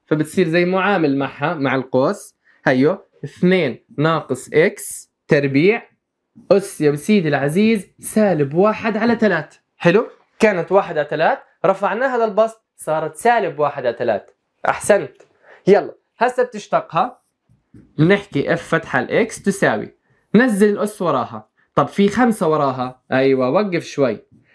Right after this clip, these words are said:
بدي أضرب الخمسة في الأس. خمسة ضرب سالب واحد على تلات. حلو؟ طيب، هاي الخمسة ما إلها مقام،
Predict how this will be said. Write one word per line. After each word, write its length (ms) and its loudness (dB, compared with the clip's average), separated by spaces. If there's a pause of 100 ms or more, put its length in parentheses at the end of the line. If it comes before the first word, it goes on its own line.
(100)
بدي 320 2
أضرب 260 0
الخمسة 460 -2
في 80 -4
الأس. 480 -6
خمسة 420 0
ضرب 240 -2
سالب 580 -2
واحد 340 -2
على 100 -4
تلات. 400 -6 (160)
حلو؟ 400 0 (300)
طيب، 260 0 (260)
هاي 220 4
الخمسة 440 0
ما 180 2
إلها 160 0
مقام، 420 -4